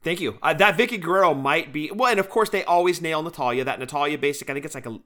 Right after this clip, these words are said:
basic fifty-nine, something like that. That Natalya is outstanding. The, even the basic Nia Jax is incredible.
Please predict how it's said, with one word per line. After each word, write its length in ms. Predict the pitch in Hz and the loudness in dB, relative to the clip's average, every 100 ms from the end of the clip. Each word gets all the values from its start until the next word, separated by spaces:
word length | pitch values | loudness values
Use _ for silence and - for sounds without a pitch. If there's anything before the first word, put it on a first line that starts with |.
| _ | _
basic 460 | 120 104 135 147 - | -12 -6 -4 -6 -10
fifty-nine, 680 | 151 - 131 110 110 120 123 _ _ | -12 -10 -10 -8 -8 -10 -14 _ _
something 280 | - 135 127 | -10 -8 -6
like 180 | 120 113 | -6 -4
that. 240 | 113 101 - _ _ | -6 -6 -10 _ _
That 340 | - 127 170 - - - | -4 4 4 4 -4 -10
Natalya 600 | 143 151 - 147 143 135 | -8 -6 0 2 2 2
is 140 | 117 - | -2 -2
outstanding. 760 | 131 127 - 135 127 117 101 98 _ _ - | -2 -2 -4 -4 -4 -4 -8 -12 _ _ -16
The, 80 | 160 | -4
even 260 | 208 214 | -2 0
the 80 | 180 | -2
basic 420 | 131 160 170 180 | 0 -2 -2 -6
Nia 300 | 151 139 123 | -2 0 0
Jax 600 | 110 110 117 - - - - _ _ _ _ - | -2 -2 -2 -2 -6 -12 -14 _ _ _ _ 2
is 380 | 139 120 107 - | 2 2 -4 -6
incredible. 920 | 127 117 - - 139 113 98 87 - | -6 -6 -8 -4 -2 -2 -6 -12 -14